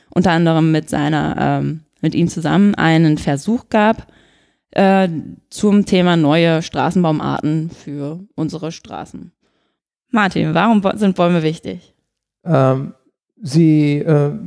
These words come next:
Speaker 2: bieten eine Vielzahl an Funktionen, die für uns alle, äh, in der Stadt fürs Allgemeinwohl notwendig sind. Sie spenden Schatten im Sommer, sie bieten Lebensraum für zahlreiche Organismen, äh, sie bieten Verdunstungskühle.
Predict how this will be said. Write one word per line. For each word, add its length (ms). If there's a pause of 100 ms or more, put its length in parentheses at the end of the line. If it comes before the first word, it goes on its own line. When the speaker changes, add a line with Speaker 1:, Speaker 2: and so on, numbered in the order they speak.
(220)
Speaker 2:
bieten 240
eine 220
Vielzahl 500
an 400
Funktionen, 760
die 760
für 220
uns 260
alle, 540
äh, 160
in 140
der 100
Stadt 460 (560)
fürs 200
Allgemeinwohl 800 (120)
notwendig 520
sind. 300
Sie 180
spenden 380
Schatten 340
im 140
Sommer, 420 (500)
sie 160
bieten 300
Lebensraum 680
für 120
zahlreiche 600
Organismen, 1000
äh, 200
sie 340
bieten 400
Verdunstungskühle. 1300